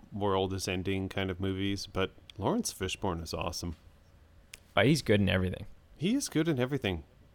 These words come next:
Speaker 1: He,
Speaker 2: Yeah.
Speaker 1: he is in the
Speaker 2: He's
Speaker 1: same
Speaker 2: underrated.
Speaker 1: category as, um,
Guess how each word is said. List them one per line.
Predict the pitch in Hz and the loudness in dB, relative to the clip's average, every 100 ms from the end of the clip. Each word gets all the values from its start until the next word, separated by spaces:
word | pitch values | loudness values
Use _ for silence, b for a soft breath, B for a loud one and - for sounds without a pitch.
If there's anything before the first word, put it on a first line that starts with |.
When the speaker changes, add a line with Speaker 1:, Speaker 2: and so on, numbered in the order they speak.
| - | -2
Speaker 1:
He, | 135 190 175 B B - | 2 2 0 B B -8
Speaker 2:
Yeah. | - | 0
Speaker 1:
he | 180 247 208 | 2 2 2
is | 151 147 - | 2 2 2
in | 127 123 127 | 4 4 4
the | |
Speaker 2:
He's | 127 | 6
Speaker 1:
same | 127 | 8
Speaker 2:
underrated. | 113 95 92 101 | 8 8 6 4
Speaker 1:
category | 98 101 107 107 107 120 123 b b b b | 2 2 2 0 2 0 -6 b b b b
as, | - 98 95 92 90 - | -2 0 2 2 2 0
um, | 98 90 87 87 | 0 0 0 -4